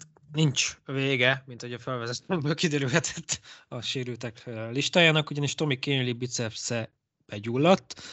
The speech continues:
és legalább tíz napig, ö, semmi aktivitást sem végezhet. Úgyhogy ő neki kényszerpihenő, ahogy a Lou Trivinónak is,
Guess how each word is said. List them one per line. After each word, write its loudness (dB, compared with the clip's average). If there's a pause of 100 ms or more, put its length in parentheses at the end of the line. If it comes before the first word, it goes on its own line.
(140)
és -10
legalább 4
tíz 0
napig, -2
ö, 0 (260)
semmi 0
aktivitást -6
sem -4
végezhet. 4 (840)
Úgyhogy 0
ő 8
neki 2
kényszerpihenő, 6
ahogy 4
a 8
Lou 10
Trivinónak 2
is, 2